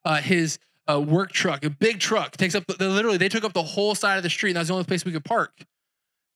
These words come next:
I got so frustrated about it. I'd get so mad about it. And, and because it'd be stuff like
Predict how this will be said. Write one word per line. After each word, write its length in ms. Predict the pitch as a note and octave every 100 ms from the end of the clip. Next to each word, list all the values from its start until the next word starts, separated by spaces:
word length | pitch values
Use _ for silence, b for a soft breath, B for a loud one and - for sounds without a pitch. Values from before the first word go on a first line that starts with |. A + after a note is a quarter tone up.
| -
I 160 | F#3
got 140 | G#3+ F#3
so 180 | - A3
frustrated 540 | - A3 - G#3 F3
about 240 | D3 B2+
it. 100 | A2+ _ _ _ _ _ _ _ _ _ _ -
I'd 180 | G3
get 140 | A3 A3
so 260 | - A3+
mad 260 | A3 G#3+ A3+
about 300 | G3+ F3 D#3
it. 60 | D3
And, 160 | E3+ D#3 _
and 80 | -
because 260 | F#3 A3 G3+
it'd 80 | G#3+
be 100 | A3
stuff 220 | - G#3+
like 180 | G3+